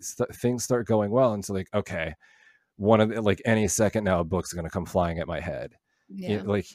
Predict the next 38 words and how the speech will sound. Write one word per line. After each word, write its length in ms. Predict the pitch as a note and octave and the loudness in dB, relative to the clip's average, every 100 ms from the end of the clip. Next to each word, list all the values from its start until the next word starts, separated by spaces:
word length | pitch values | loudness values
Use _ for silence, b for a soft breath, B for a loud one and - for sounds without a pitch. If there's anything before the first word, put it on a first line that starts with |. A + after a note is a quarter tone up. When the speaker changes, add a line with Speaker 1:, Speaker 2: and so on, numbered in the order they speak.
| _ - | _ -6
Speaker 1:
like, 300 | G2 F#2 - - | -4 -4 -6 -2
the 120 | G2+ | -2
better 380 | E2 A2+ A#2 A2 | 2 2 2 2
things 320 | A#2+ G#2+ F2+ | -2 -4 -2
go, 300 | A#2 A2+ G2+ | 2 4 2
the 160 | G#2 G2+ | 0 0
more 280 | G2+ G2+ | 2 2
you 160 | F#2+ F2+ | 0 -4
get, 220 | G#2 F2 | -4 -4
like, 180 | G2 F2+ | -4 -6
stressed 440 | - - G#2+ G2+ G#2 | -10 -8 -6 -4 -2
out 160 | F#2+ | -2
and 120 | F2+ G2+ | -2 -4
anxious. 520 | G2+ G2 G2+ F#2 F2+ | -4 -4 -6 -6 -6
And 100 | F#2 | -10
it's 120 | F2 | -6
like, 180 | F2+ E2+ b b b _ - | -6 -8 b b b _ 0
I 260 | G#2 A#2+ G#2 | 2 2 -2
didn't 440 | G2 A2+ G#2+ F#2+ | -4 -4 -4 -8
want 380 | F2+ G2+ F#2+ - | -8 -6 -6 -6
to 140 | F#2+ | -10
create 1000 | - - F#2+ G2 F#2+ G#2 F2 - - - _ _ _ _ _ _ _ | -10 -12 -10 -8 -6 -4 -6 -10 -16 -20 _ _ _ _ _ _ _
a 60 | - | -10
problem 680 | - - A2+ G#2 G2 F#2+ F2 | -8 -2 2 2 2 -4 -8
for 420 | - G#2 G2 F2+ | -6 -4 -2 -4
her. 440 | - G#2 F2 C#2 C#2 | -2 -2 -2 -6 -8
So 380 | - F#2+ F#2 - - | -6 -6 -6 -8 -6
in 140 | A2 | -4
a 80 | G#2+ | -2
sense, 400 | - D#3+ C3 A2 | -2 0 0 -2
I 80 | G2+ | -4
did 280 | E2+ C3+ B2 | -2 -2 -2
say, 160 | A#2+ G#2 | -4 -2
"You're 180 | G2 | -4
too 240 | - A2+ G#2 | -6 -8 -6
good 240 | G2+ G2 | -6 -6
for 240 | - F#2+ F#2 | -8 -6 -6
me," 300 | G2 F#2+ | -6 -8